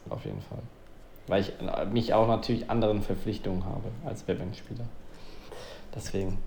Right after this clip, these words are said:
ist da noch keine Lösung in Sicht. Aber ja, grundsätzlich, äh, auf jeden Fall. Ich habe ja die Fra-, auch, auch öfters mal schon die Frage bekommen, was ich mir nach meiner,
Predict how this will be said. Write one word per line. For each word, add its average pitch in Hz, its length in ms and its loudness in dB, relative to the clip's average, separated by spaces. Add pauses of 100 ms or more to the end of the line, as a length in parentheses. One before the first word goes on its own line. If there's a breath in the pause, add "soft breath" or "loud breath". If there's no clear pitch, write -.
(120)
ist 120 220 10
da 117 60 10
noch 113 200 6
keine 117 260 10
Lösung 113 260 8
in 107 100 6
Sicht. 101 220 2 (120)
Aber 139 260 12
ja, 147 280 12
grundsätzlich, 143 640 8 (120)
äh, 113 240 8
auf 98 180 4
jeden 117 200 4
Fall. 107 300 4
Ich - 80 4
habe 143 120 12
ja 139 40 12
die 127 100 8
Fra-, - 180 6
auch, 131 240 10
auch 120 120 8
öfters 123 240 4
mal 117 140 8
schon 117 140 2
die 110 60 4
Frage 107 280 10
bekommen, 107 240 4
was 107 180 6
ich - 80 -4
mir 107 120 2
nach 104 200 6
meiner, 104 320 4